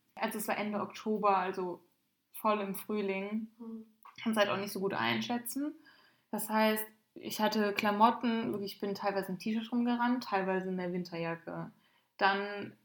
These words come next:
Speaker 1: äh, Mütze und Schal, aber dann auch wieder nicht. Dann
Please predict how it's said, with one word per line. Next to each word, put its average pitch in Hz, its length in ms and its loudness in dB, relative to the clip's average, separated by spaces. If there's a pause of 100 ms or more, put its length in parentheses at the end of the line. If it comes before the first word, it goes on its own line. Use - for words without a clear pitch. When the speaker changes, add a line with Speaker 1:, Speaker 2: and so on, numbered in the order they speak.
(200)
Speaker 1:
äh, - 140 -4
Mütze 214 440 -2
und 196 180 -6
Schal, 240 500 2
aber 196 220 2
dann 196 240 -2
auch - 160 -8
wieder 202 220 -4
nicht. 233 500 0 (400)
Dann 202 420 -2